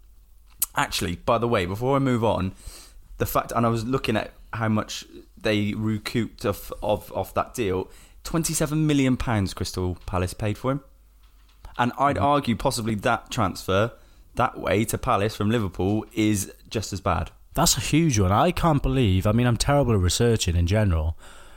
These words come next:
Speaker 2: that I've missed that one out. 'Cause twenty-seven million
Speaker 1: Twenty-seven million.
Speaker 2: for a team, not saying Crystal Palace aren't a big team, but twenty-seven million for a team
Speaker 1: It's a big, it's a big fu-, uh, big
Speaker 2: like
Speaker 1: sum.
Speaker 2: Palace.
Speaker 1: And, and he's been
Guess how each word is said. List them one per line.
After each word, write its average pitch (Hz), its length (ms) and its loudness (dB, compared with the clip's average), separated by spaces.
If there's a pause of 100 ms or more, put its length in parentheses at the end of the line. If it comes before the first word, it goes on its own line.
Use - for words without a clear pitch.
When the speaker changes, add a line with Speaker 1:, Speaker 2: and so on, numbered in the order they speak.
(140)
Speaker 2:
that 92 100 -2
I've 92 380 0
missed 95 360 0 (280)
that 92 200 -2
one 92 140 2
out. 87 300 2
'Cause - 180 0
twenty-seven 107 100 0
million 113 60 4
Speaker 1:
Twenty-seven 147 560 2
million. 104 360 4
Speaker 2:
for 80 120 0
a 113 60 2
team, 143 440 2 (240)
not 165 180 0
saying 113 220 2
Crystal 104 220 2
Palace 104 420 2 (160)
aren't 104 340 4
a 98 60 -2
big 92 340 -2
team, 98 460 2 (340)
but - 120 -2
twenty-seven 123 760 2
million 101 260 4
for 90 100 2
a 87 40 0
team 110 380 2
Speaker 1:
It's 98 100 2
a 85 60 0
big, 92 260 -2
it's 92 140 -2
a 92 60 -2
big 95 220 -4
fu-, - 120 -2
uh, - 300 -4
big - 120 -14
Speaker 2:
like 95 160 -2
Speaker 1:
sum. 85 300 2
Speaker 2:
Palace. 95 160 2 (220)
Speaker 1:
And, 98 180 2
and - 80 -10
he's 110 240 0
been 92 420 0